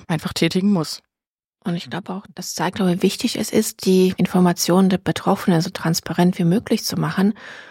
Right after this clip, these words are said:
Speaker 2: um da auch die Erwartungshaltung so ein bisschen höher zu schrauben, weil ich glaube, je mehr die Technik voranschreitet, umso mehr, äh,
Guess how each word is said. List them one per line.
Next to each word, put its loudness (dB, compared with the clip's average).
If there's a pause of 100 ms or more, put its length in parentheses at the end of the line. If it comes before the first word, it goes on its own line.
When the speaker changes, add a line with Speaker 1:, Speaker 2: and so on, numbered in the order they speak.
(120)
Speaker 2:
um 2
da 2
auch 0
die -4
Erwartungshaltung 0
so 0
ein 2
bisschen 0
höher 2
zu -6
schrauben, 0
weil 2 (420)
ich -16
glaube, 0
je 4
mehr 4
die 0
Technik 0
voranschreitet, -2
umso 2
mehr, 4
äh, -2